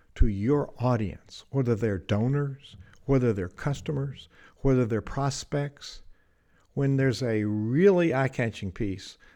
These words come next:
that's in somebody's hand, followed up by an email that's triggered from the postal sorting station that says,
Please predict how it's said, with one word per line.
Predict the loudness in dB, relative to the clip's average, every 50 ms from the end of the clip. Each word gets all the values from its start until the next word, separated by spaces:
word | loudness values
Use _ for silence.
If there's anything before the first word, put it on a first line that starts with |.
| _ _
that's | -12 -10 -10 -10 -12 -8 -4
in | 0 0 0 0
somebody's | 0 -2 -2 -2 0 0 0 0 -2 -4 -4
hand, | -4 -2 -2 -2 -2 -4 -6 -10 -14 _ _ _ _ _ _ _ _ _ _
followed | -10 -8 -8 -8 -8 -4 2 4 6 6 8 6 6
up | 4 2 0 0
by | -2 -2 -2 0
an | 0 0
email | 0 0 0 0 0 0 -2 -2 -4 -4
that's | -6 -6 -8 -10 -16
triggered | -8 -4 -2 -2 0 0 -2 -2 -2 -6
from | -8 -10 -8 -6 -6
the | -6 -6
postal | -4 -2 -2 -2 -2 -4 -6 -8 -6
sorting | -4 -2 0 0 0 -2 -4 -8
station | -8 -6 -6 -6 -6 -8 -8 -8 -6
that | -6 -8
says, | -6 -4 -2 0 0 0 -2 -6